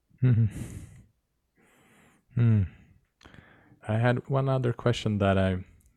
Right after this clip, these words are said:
that it was very useful for me to read in your book was staying in your own business. And you point out that we can discover three kind of business in the world. It's either mine, it's yours, and you call it God, and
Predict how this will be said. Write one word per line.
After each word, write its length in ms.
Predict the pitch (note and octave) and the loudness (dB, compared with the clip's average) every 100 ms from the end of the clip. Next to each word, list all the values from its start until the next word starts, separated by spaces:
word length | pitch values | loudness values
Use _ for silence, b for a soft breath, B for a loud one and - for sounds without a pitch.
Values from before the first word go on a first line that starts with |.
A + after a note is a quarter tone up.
| - | -4
that 120 | G#2+ | -2
it 60 | G#2 | 0
was 180 | G2+ - | -2 2
very 220 | C#3 C3 | 4 4
useful 460 | A#2+ C3+ - G#2+ | 4 2 0 -4
for 160 | G2 G2+ | -4 -4
me 140 | G2 | -4
to 140 | F#2 F#2+ | -2 0
read 240 | G2+ G2 | 2 2
in 100 | F#2 | 0
your 140 | F#2 F2 | -2 -2
book 360 | F#2+ F2+ - | -2 -4 -4
was 160 | F#2+ F#2 | -4 -4
staying 600 | - - - A2+ A2+ G#2+ | -6 -10 2 4 4 2
in 120 | G2 | 2
your 160 | G2 F#2+ | 2 2
own 200 | F#2 F2+ | 2 0
business. 680 | A#2 - - D#2 - - | -2 -2 -6 -8 -8 -8
And 280 | F2+ F2+ F2 | -4 -4 0
you 120 | G2 | 0
point 280 | G2+ A2+ G2+ | 2 2 4
out 300 | A2+ G#2+ - | 4 2 0
that 160 | - - | -4 -4
we 80 | |
can 160 | F#2 F#2+ | -4 -2
discover 440 | F2+ - F#2+ F2+ | -4 -2 -2 0
three 240 | E2+ - G#2+ | -4 -2 -2
kind 280 | - G#2+ F#2 | 0 -2 -2
of 140 | F2 | 0
business 640 | F#2+ - F#2+ F2 - - - b b _ | -2 0 -4 -6 -10 -14 -18 b b _
in 100 | F2 | -2
the 80 | E2 | 0
world. 400 | D#2+ D#2 D#2+ E2 | 0 0 -2 -2
It's 500 | E2 - - - - | -4 -6 -14 -14 -8
either 180 | F#2 F2 | -4 0
mine, 600 | E2+ F2+ G#2+ C3 C3 C3 | 2 4 4 2 0 -2
it's 240 | A2 - - | -6 -8 0
yours, 520 | F#2 F#2 F2+ - - b b b b b | 4 4 2 -2 -14 b b b b b
and 80 | F#2+ | 2
you 80 | F#2+ | 2
call 180 | - E2+ | 2 0
it 180 | - | -2
God, 360 | - F#2+ F2 E2 | 0 2 4 2
and 260 | E2 D#2+ | -2 -4